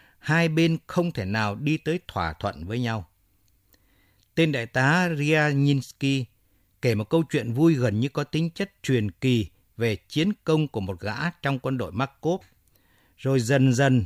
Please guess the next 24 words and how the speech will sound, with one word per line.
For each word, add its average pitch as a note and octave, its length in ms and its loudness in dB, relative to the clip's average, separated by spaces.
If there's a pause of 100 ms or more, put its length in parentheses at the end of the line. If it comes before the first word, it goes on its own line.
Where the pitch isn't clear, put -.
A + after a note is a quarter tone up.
(120)
nhờ A#2+ 320 0
tác F#3+ 240 -6
dụng A2 180 -4
phối E3 240 -4
hợp C3+ 200 -2
của F#2+ 120 -8
bữa A#2 140 -6
ăn D#3 260 -2 (280)
và F#2 120 -8
câu C#3+ 240 -2
chuyện G#2 220 -4
vui, C#3 300 0 (460)
không - 240 -2
khí C#3+ 180 -4
căng B2 300 -4
thẳng F2 360 -4 (240)
đã C#3 140 -6
được G2+ 220 -8
xua B2+ 400 -4
tan. B2+ 380 0 (1800)
Nhưng D#3+ 320 4
khi F3 160 -2
ăn D3+ 220 0
xong, D#3+ 340 0